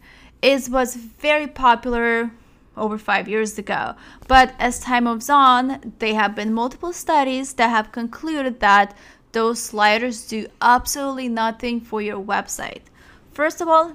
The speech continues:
they slow down dramatically how long it takes your website to load. But secondly,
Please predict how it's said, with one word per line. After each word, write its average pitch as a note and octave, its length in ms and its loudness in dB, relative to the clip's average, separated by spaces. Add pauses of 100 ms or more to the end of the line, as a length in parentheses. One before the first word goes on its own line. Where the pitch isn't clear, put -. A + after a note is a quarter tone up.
(100)
they A#3 120 -2
slow A3 440 -2
down A3 520 0
dramatically G#3 800 -4
how G#3 280 -6
long F#3 400 -8
it A3 120 -10
takes F#3+ 260 -12
your G3+ 100 -8
website - 420 -10
to G#3+ 60 -16
load. - 320 -12 (380)
But A3+ 240 0
secondly, A3+ 840 -2